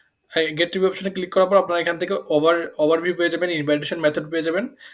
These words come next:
আহ, ইমেইল টেমপ্লেট পেয়ে যাবেন, ইনভাইটেশন স্ট্যাটাস পেয়ে যাবেন। আপনারা just এখান থেকে ইনভাইটেশন মেথডে ক্লিক করবেন, দুই নম্বর অপশনটা। করার পর এখানে আপনার সামনে ইমেইলস, ওয়েবসাইট, A to Z, আহ, বিভিন্ন রকমের অপশন আসবে, কিন্তু আপনারা এখান থেকে নিচের দিকে চলে আসবেন।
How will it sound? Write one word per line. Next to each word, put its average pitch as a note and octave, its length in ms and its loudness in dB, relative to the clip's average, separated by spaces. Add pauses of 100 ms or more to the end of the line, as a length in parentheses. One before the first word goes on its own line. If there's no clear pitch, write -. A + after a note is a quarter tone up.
(180)
আহ, C3+ 300 0
ইমেইল E3+ 440 -4
টেমপ্লেট E3 440 0
পেয়ে F3+ 120 0
যাবেন, G3 180 -2
ইনভাইটেশন D3+ 680 -2 (140)
স্ট্যাটাস D3+ 360 -6
পেয়ে C3+ 120 -8
যাবেন। C3 160 -8
আপনারা F3 340 0
just F3+ 140 2
এখান F3 160 2
থেকে G#3+ 160 -2 (480)
ইনভাইটেশন E3+ 640 0
মেথডে D#3+ 340 0
ক্লিক C#3 240 -6
করবেন, E3+ 320 -2 (260)
দুই D#3 100 0
নম্বর C#3 240 -2
অপশনটা। B2+ 360 -8 (920)
করার G3 160 8
পর G3 120 0
এখানে F#3+ 220 2
আপনার F#3+ 220 0
সামনে G3+ 400 0
ইমেইলস, F3 480 0
ওয়েবসাইট, D#3+ 580 2
A D#3+ 160 -6
to E3 60 -6
Z, E3+ 80 0
আহ, - 560 -8
বিভিন্ন F3 280 -2
রকমের F3 320 2
অপশন D3+ 280 4
আসবে, C#3+ 240 0
কিন্তু D3+ 240 0
আপনারা D3+ 220 0
এখান D3+ 240 0
থেকে E3 180 -2 (600)
নিচের E3 200 -2
দিকে D#3 140 -2
চলে D3 160 -2
আসবেন। A#2+ 240 -6